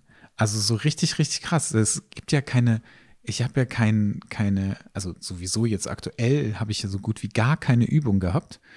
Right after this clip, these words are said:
weil ich die ganze Zeit nicht geshootet habe, weil ich keine Zeit hatte, weil Corona war und, und, und, und, und, und weil ich vielleicht auch zwischendurch keinen Bock hatte oder so. Aber ich habe so, so wenig Übung gehabt, dass ich, ähm, ultra unsicher gewesen bin in dem, was ich tue.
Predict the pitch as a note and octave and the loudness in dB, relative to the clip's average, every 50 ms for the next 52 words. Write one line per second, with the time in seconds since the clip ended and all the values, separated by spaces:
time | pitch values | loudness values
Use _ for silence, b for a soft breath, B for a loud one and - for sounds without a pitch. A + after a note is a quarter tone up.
0 | B B B B G#2 G#2+ A2 A2 - - - - - A#2+ C3 D#3+ D#3+ - E3+ - | B B B B 2 2 2 0 -2 -4 -6 -4 0 2 4 4 4 2 0 -4
1 | - C#3 A#2+ - - B2 - - B2 - - B2+ A#2 B2 - - F#2+ - - - | 0 0 0 0 0 -4 -4 -4 -4 -4 -4 -4 -4 -2 -2 -2 -2 -2 -4 -6
2 | - - - - G2+ F#2 G2 - - C3 C#3 - - G#2 - G2+ F#2+ F#2 G2 F#2+ | -8 -6 -4 -4 -4 -4 -4 -2 -2 -2 -2 0 -2 -2 -2 -2 -2 -2 -2 -4
3 | - - A2+ A2+ A#2+ A#2 A2 F#2+ F#2+ F#2 F#2 - - C3+ B2+ - A#2+ A2+ A#2 - | -4 -4 -2 0 2 2 2 2 2 0 -2 0 2 0 2 2 0 0 0 0
4 | G2+ G2+ - - C3+ C3+ A#2 A2 G2+ F#2+ G2 G2 G2+ - - G#2+ G2+ F#2+ - - | 0 0 2 2 2 2 2 2 0 0 0 -2 -2 -2 -2 0 0 0 0 -2
5 | F#2+ - A2 G2+ - G#2 G2 - - - G#2 G2 F#2+ A2+ A2 - - G#2+ - - | -4 -4 -4 -4 -4 -4 -4 -4 -2 0 0 0 0 0 -2 -2 -2 -4 -2 -2
6 | G2+ F#2+ F#2 G2 F#2+ G2 A2+ D3 D#3 B B B B B B B B B B B | -2 -2 -2 -2 -2 -2 -2 -2 -4 B B B B B B B B B B B
7 | B B B - - G#2 - - - - D3 - - _ - - - - - A#2+ | B B B -6 -4 -4 -2 -2 -2 -2 -2 -2 -4 _ -20 -20 -12 -8 -4 -2
8 | A2+ A2+ B2 - F3+ F3+ G#3 A3+ A3+ F3+ D#3 E3 F3+ F#3+ F3 B2+ A#2 C#3 D#3 E3 | -2 -2 -2 -2 -2 0 2 2 2 2 2 2 2 2 2 2 2 2 4 4
9 | D#3+ D#3+ D3+ C#3+ - - - F#3 G3+ F3 D3+ A#2 G#2 A#2 C#3 C#3+ - F#2+ - F#2+ | 4 4 2 2 -2 -2 2 2 4 4 4 2 2 2 0 0 -2 -4 -2 -2
10 | G#2+ D#3 - - - - - - _ - A2 A2 - - - A#2 - - - - | -2 -4 -4 -8 -14 -18 -18 -10 _ -2 -2 -2 -2 -2 -4 -4 -4 -6 -8 -6
11 | - A#2 G#2+ G#2 G2+ G#2 G#2 G2+ - - _ - F#3+ G3+ A3 G#3 - - D3+ C#3+ | -2 0 0 2 2 2 0 -2 -4 -4 _ 4 6 6 6 4 2 0 0 2
12 | - D#3 D#3 C3+ A2+ - - G2+ G2 F#2 G2 G2 F#2+ G#2 G2 G2 C3+ A#2+ B2 A#2+ | 4 4 4 4 2 0 0 -2 -2 0 0 0 0 0 0 2 2 2 2 2
13 | A2+ A2 G#2 A2 G#2+ G2+ G2+ G2 - - - - - C3+ G2+ - | 0 0 0 0 0 0 -2 -6 -6 -8 -10 -8 -4 -4 -4 -4